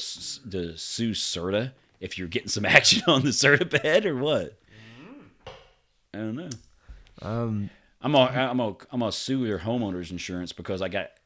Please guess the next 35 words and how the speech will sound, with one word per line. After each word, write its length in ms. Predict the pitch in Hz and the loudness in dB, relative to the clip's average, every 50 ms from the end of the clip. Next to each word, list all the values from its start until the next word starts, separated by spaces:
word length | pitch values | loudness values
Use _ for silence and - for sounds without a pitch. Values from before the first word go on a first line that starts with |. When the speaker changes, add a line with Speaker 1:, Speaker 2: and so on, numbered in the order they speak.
| _ _ | _ _
Speaker 1:
I 60 | 87 87 | -14 -12
got 320 | - - - 104 - - | -10 -6 -6 -6 -6 -8
<laughs> 120 | - - | -10 -10
freaking 420 | - 131 127 - 107 101 101 87 80 - _ - | -8 -8 -8 -6 -6 -6 -6 -6 -8 -14 _ -18
clapped 420 | - - 107 - 92 101 107 - | -14 -12 -10 -8 -6 -6 -6 -6
Speaker 2:
Right. 100 | 98 98 | -8 -10
Speaker 1:
from 140 | 92 92 95 | -10 -8 -6
their, 180 | 95 92 90 87 - - - - - - - | -4 -4 -6 -6 -8 -12 -20 -20 -16 -6 -2
well, 100 | 110 107 | 0 2
having 200 | 123 120 113 107 | 4 4 2 2
sex 360 | 95 - - 120 113 - - | 0 0 0 0 0 -2 -2
in 40 | 104 | -4
the 60 | 101 | -4
pool 320 | - - - 107 110 107 101 | -4 -4 -4 -4 -2 -2 -4
in 60 | 92 | -4
the 60 | 87 | -4
backyard 460 | 90 92 92 - - 101 104 110 - | -4 -4 -6 -4 -4 -4 -4 -2 -2
or 40 | 92 | -4
Speaker 2:
No, 60 | 90 | -4
Speaker 1:
something. 200 | 98 101 90 87 | -4 -6 -6 -4
Speaker 2:
shh, 320 | 90 95 95 - - - - | -4 -4 -4 -4 -4 -6 -8
shh, 220 | - - - - | -10 -12 -10 -10
Ryan, 400 | 123 117 110 113 110 98 87 90 | -8 -8 -6 -6 -6 -8 -8 -8
Ryan, 320 | 101 101 101 90 80 82 87 | -8 -8 -8 -8 -10 -12 -14
Ryan. 360 | 92 92 95 85 85 95 101 | -14 -14 -14 -14 -16 -16 -14
That's, 420 | 101 95 101 90 85 - - - - _ _ _ _ _ _ _ _ _ _ _ _ - | -12 -12 -12 -12 -14 -16 -20 -20 -20 _ _ _ _ _ _ _ _ _ _ _ _ -12
that's 220 | 98 104 - - | -12 -12 -10 -10
the 80 | - 95 | -10 -8
next 260 | 92 92 95 - - | -8 -8 -8 -10 -10
step. 340 | - - 101 95 87 - - _ - - - | -10 -8 -8 -8 -10 -12 -14 _ -20 -20 -16
Get 160 | - 110 95 | -12 -10 -10
us 180 | 92 92 - - | -10 -10 -10 -10
out 180 | 98 92 92 | -8 -8 -8
of 80 | 90 85 | -10 -10
the 120 | 90 87 | -12 -12